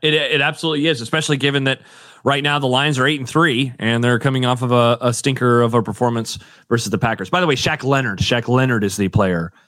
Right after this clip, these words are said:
that will be, uh, hanging out, uh, in Dallas this week in wrist rights. I hope Howie brings him in tomorrow. I don't.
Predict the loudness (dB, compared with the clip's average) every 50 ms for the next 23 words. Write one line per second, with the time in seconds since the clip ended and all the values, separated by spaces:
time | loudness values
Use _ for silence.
0 | _ _ -2 -2 0 0 0 0 2 2 2 4 2 2 2 0 0 -2 -4 -4
1 | -4 -2 -2 0 0 -2 -2 -4 -4 -2 0 2 2 2 0 0 0 0 2 2
2 | 2 0 0 -2 -4 -2 0 0 0 0 0 0 0 0 0 0 0 -2 -2 -2
3 | -4 -2 0 -2 -2 -2 -2 -2 0 0 0 -2 -2 -4 -6 -4 -4 -2 -2 -2
4 | -4 -2 -2 0 0 0 -2 -6 -10 -14 -18 -20 -18 _ -2 0 2 2 2 2
5 | 2 0 -2 -4 -6 -10 -4 -2 0 0 0 -2 -8 -14 -18 -18